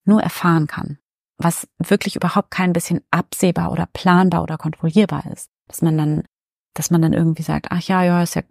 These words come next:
dunkel, aber auf der Dunkel-, auf dem Grund der Dunkelheit liegt ja das Gottvertrauen, also alles gut."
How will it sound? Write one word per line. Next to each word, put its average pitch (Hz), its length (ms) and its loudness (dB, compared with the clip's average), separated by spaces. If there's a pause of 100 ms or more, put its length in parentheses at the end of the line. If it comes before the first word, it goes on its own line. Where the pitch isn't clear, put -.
dunkel, 190 380 4
aber 156 340 0
auf - 100 -6
der 170 120 2
Dunkel-, 165 360 0
auf - 80 -12
dem 170 120 0
Grund 165 180 0
der 170 80 2
Dunkelheit 160 480 -2
liegt - 160 -4
ja 160 80 -2
das - 120 -12
Gottvertrauen, - 680 -4
also 143 180 -4
alles - 240 -4
gut." 226 360 2